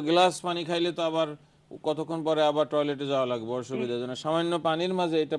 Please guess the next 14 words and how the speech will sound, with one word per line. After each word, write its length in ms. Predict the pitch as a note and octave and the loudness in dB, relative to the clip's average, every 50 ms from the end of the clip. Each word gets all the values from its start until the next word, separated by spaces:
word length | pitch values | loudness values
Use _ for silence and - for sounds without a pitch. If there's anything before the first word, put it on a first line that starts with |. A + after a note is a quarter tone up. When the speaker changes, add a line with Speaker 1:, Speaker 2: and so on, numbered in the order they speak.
| D3 D#3+ | -2 0
Speaker 1:
পুরো 180 | E3+ F3 F#3+ F#3+ E3 - | 0 2 2 2 0 0
তেলাওয়াত 400 | F3+ E3 E3+ E3 E3 F#3 - E3 - - | 0 2 4 6 6 6 4 4 2 -2
করে 160 | F#3 D#3+ D#3 C#3+ C3+ B2 | 0 2 2 2 2 0
আপনার 320 | - C#3 D3+ E3+ G3 G#3 G#3+ G#3 - - - - - _ _ _ - C3+ | -2 0 0 2 2 2 0 -4 -16 -20 -20 -20 -20 _ _ _ -4 -4
ওই 80 | D3 D#3+ D3 D#3+ | -2 -2 -2 -2
পানিটা 360 | D#3+ D#3+ F3+ F3+ D3+ F3 E3+ D#3 - | -2 0 0 0 0 -2 -2 -2 -2
খেয়ে 280 | - E3 D#3 D#3+ E3+ F#3 F#3+ - D3 D#3 | -2 0 2 2 2 2 0 0 2 0
এরপরে 380 | F3 F#3 F3+ E3+ F3 D#3+ D3+ D3+ E3 F3+ F#3 - _ _ _ - - A#2+ | 2 0 0 0 0 2 2 0 -2 -4 -8 -14 _ _ _ -14 -6 -2
ঘুমানোর 460 | C#3+ D#3 D#3+ E3 D#3+ D#3+ D#3 D#3 D3 C#3+ C3 | -2 0 2 2 0 2 0 0 -2 -2 -2
দোয়া 200 | D3 C#3+ C#3+ D3 C#3 C#3+ | 0 2 2 2 0 -2
পড়ে 200 | C#3 C#3+ D#3 E3+ E3+ D3 | -2 -2 -2 -2 -2 -2
যেন 140 | D3 C#3+ C#3+ D3+ D3+ D3 | -4 -2 -2 -4 -2 -2
মেয়েটা 300 | C#3 C3+ C3+ A#2+ C3 B2+ A#2+ A2+ | -4 -4 -4 -4 -4 -6 -4 -4
ঘুমায়। 380 | B2 B2+ C#3 D3 D#3+ F3 F#3 | -6 -4 -2 0 0 0 -2